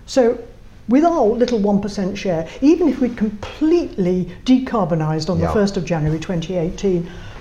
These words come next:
Speaker 1: by about the middle of July, what's the point?
Speaker 2: Well, indeed. So this is, this is actually too depressing. So I want to move back to the, the happy place.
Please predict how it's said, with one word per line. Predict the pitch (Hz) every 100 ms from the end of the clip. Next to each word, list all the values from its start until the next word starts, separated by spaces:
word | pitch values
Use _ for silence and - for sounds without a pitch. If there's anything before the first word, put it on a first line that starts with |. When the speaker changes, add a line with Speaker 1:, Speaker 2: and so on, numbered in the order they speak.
| -
Speaker 1:
by | 320
about | 302 208 208
the | 202
middle | 190 190
of | 180
July, | 175 185 175 165 151 175 175 - - - -
what's | 254 247
the | -
point? | - 370 339 -
Speaker 2:
Well, | 95 101
indeed. | 110 107 113 92 80 - - - - -
So | 156
this | 151 - 147 160
is, | 185 -
this | 156
is | 165
actually | 147 104 - 120 - - -
too | 131
depressing. | 104 101 98 92
So | 85
I | 98
want | 107 123
to | 127
move | 123 107
back | 104 95 -
to | -
the, | 92 87 -
the | 87
happy | 95 107 -
place. | - 65 71 -